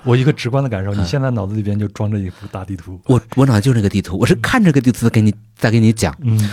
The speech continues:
Speaker 2: 那你要是那个时候的古埃及人，你会觉得很幸福，因为那个淤泥冲击的平原那个淤泥是很容易长庄稼的。
Speaker 1: 很肥沃。
Speaker 2: 啊，
Speaker 1: 嗯。
Speaker 2: 北面东，可以说东西南北没有天敌，
Speaker 1: 对。
Speaker 2: 没有天敌，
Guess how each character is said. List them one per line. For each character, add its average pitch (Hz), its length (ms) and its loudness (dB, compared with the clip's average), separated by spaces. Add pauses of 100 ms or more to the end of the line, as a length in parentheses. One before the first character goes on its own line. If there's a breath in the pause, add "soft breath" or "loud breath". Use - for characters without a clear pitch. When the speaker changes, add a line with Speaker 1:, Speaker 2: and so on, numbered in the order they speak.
Speaker 2:
那 214 80 4
你 180 140 4
要 131 140 2
是 - 140 -2
那 190 100 4
个 151 100 4
时 - 100 -4
候 123 60 0
的 135 100 0
古 98 140 -2
埃 117 140 2
及 120 100 2
人， 98 140 4
你 113 80 4
会 151 80 6
觉 147 100 2
得 156 80 2
很 85 160 -4
幸 104 240 0
福， - 260 -10 (680 soft breath)
因 156 120 2
为 151 160 0 (300 soft breath)
那 226 120 2
个 98 360 0
淤 170 200 4
泥 101 260 0 (600 soft breath)
冲 190 200 4
击 180 120 2
的 175 80 2
平 - 140 -2
原 120 100 4
那 123 40 2
个 110 60 4
淤 120 180 0
泥 101 120 2
是 101 100 -4
很 110 180 0
容 98 140 0
易 175 60 0
长 80 160 -4
庄 92 160 -2
稼 90 60 -2
的。 85 80 -4
Speaker 1:
很 101 140 0
肥 98 220 -4
沃。 92 220 -8 (180)
Speaker 2:
啊， 85 300 -4
Speaker 1:
嗯。 107 80 -6
Speaker 2:
北 101 160 0
面 127 200 2 (520)
东， 160 240 2 (380)
可 165 100 2
以 160 40 6
说 170 80 2
东 254 220 4
西 - 160 0
南 110 180 2
北 95 160 0 (260 loud breath)
没 98 180 0
有 156 120 0
天 - 240 -4
敌， 90 280 -14
Speaker 1:
对。 104 240 -8
Speaker 2:
没 135 140 2
有 151 80 6
天 107 180 -2
敌， 98 100 -2